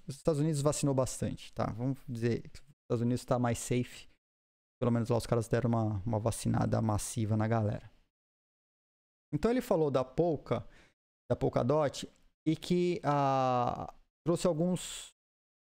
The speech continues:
falou de alguns riscos, né, da Polkadot. Por quê? Vamos lembrar que a, a Polkadot lançou o, o blockchain deles, é, oficialmente na semana passada, tá? O,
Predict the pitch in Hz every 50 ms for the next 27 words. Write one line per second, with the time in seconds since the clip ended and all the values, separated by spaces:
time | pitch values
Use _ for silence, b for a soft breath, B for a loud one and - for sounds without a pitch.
0 | _ _ - 165 170 175 160 175 160 190 196 147 - 139 165 180 190 - - -
1 | - 135 120 117 139 143 143 160 165 147 - - - 135 135 131 - 147 139 -
2 | 147 139 127 123 123 120 - - - - 226 196 - - 143 120 107 104 - b
3 | b b b b _ _ _ _ _ - 208 254 240 202 160 127 135 160 190 180
4 | 135 107 104 - - _ _ _ _ _ _ _ _ _ - 156 165 170 170 160
5 | 160 156 151 147 139 135 131 131 127 - - 131 131 - 165 165 - 165 143 143
6 | 156 - - - 180 185 190 190 165 - - - - 170 185 190 175 - - -
7 | 135 131 127 123 120 117 - 127 131 123 123 123 123 120 117 117 110 113 123 135
8 | 139 131 - - - - 147 135 135 131 127 117 131 143 165 160 135 120 107 -
9 | - - - - _ _ _ _ _ _ _ _ _ _ _ _ _ _ _ _
10 | _ - 113 113 113 110 107 104 104 104 104 104 120 - _ - - 123 139 170
11 | 160 - - - - - - 143 123 117 113 113 120 131 151 165 143 - - -
12 | 123 117 127 131 - - 165 156 160 170 175 - 190 185 160 - - 180 151 135
13 | 131 120 113 101 B B B B B B B _ _ - - 123 123 127 123 120
14 | 120 117 117 113 110 110 110 120 127 - -